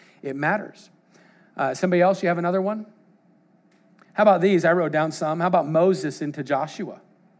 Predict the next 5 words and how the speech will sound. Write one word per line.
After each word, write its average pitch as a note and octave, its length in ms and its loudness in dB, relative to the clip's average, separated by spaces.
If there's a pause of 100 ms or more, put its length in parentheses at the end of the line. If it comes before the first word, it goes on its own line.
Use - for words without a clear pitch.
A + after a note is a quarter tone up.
(840)
How - 140 2
about F3+ 500 2
Eli F3 440 2
into C#3 280 -8
Samuel? E3+ 580 -6